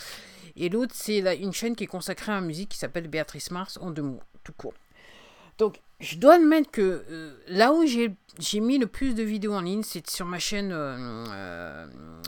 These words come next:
The Beat Switch, la chaîne française. Et j'avoue, j'ai une surprise. Et, euh, que, c'est-à-dire que ça fait quasiment, euh, voilà, ça fait, ça fait un bout de temps que je mets quasiment plus de vidéos en ligne. Je, je crois qu'en, en un mois, j'ai dû mettre deux vidéos en ligne, ou deux mois, deux vidéos en ligne, c'est le cas de le dire.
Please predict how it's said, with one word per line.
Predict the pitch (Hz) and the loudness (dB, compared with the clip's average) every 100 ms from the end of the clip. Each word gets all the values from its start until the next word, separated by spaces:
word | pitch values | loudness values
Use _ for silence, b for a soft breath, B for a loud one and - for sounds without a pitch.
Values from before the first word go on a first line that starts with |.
| 85 - | -16 -16
The | - 160 | -10 -8
Beat | 160 160 | -6 -6
Switch, | 254 240 | -6 -4
la | 156 | -4
chaîne | - 165 | -4 -6
française. | - 151 - 233 185 - _ _ _ _ _ _ _ _ _ _ _ _ _ B B B B | -8 -8 -4 -2 -2 -8 _ _ _ _ _ _ _ _ _ _ _ _ _ B B B B
Et | 185 | 2
j'avoue, | 208 285 | 4 6
j'ai | 302 254 | 4 4
une | |
surprise. | 214 - - 202 233 - - - | 2 0 2 2 2 -2 -12 -12
Et, | 170 170 170 | -2 2 4
euh, | 160 156 151 143 - - - - 160 - | 6 6 6 4 0 -8 -20 -16 -16 -4
que, | 196 185 165 - B B B | 0 0 -2 -6 B B B
c'est-à-dire | - 262 254 226 220 - | -6 0 2 4 2 0
que | 175 160 - | -4 -6 -8
ça | - - 220 208 | -12 -4 -2 -2
fait | - 262 254 | 0 -2 0
quasiment, | 233 208 208 208 220 226 214 160 | 0 0 0 0 0 0 -2 -2
euh, | 151 143 | -4 -4
voilà, | 135 123 107 76 | -4 -4 -6 -10
ça | - - | -14 -14
fait, | 151 - 160 151 | -14 -12 -10 -8
ça | 190 | -8
fait | - | -8
un | 180 | -6
bout | 190 | -6
de | 214 | -4
temps | 254 247 | -2 -2
que | - | -4
je | 165 | -4
mets | 180 185 | -2 -2
quasiment | - 220 202 220 | -2 0 2 0
plus | 208 - | 0 -2
de | 214 | -2
vidéos | 196 180 | 0 0
en | 175 | 0
ligne. | 170 180 156 | -2 -4 -4
Je, | 160 | -8
je | |
crois | - - | -6 -4
qu'en, | 202 190 175 | -2 -2 -4
en | - 185 | -2 0
un | 190 | 2
mois, | 190 202 | 2 0
j'ai | 190 | -2
dû | 151 | -4
mettre | 165 160 | -4 -6
deux | 147 202 | -4 -2
vidéos | 208 190 202 | -2 0 0
en | 196 | 2
ligne, | 214 208 | 0 0
ou | |
deux | 160 180 | -2 -2
mois, | 185 185 | 0 -2
deux | 165 202 | 0 -2
vidéos | 196 190 190 | 0 4 4
en | 170 | 4
ligne, | 190 | 0
c'est | 214 180 | -2 -4
le | |
cas | - 160 | -4 -4
de | |
le | 151 | -4
dire. | 151 202 | -2 -2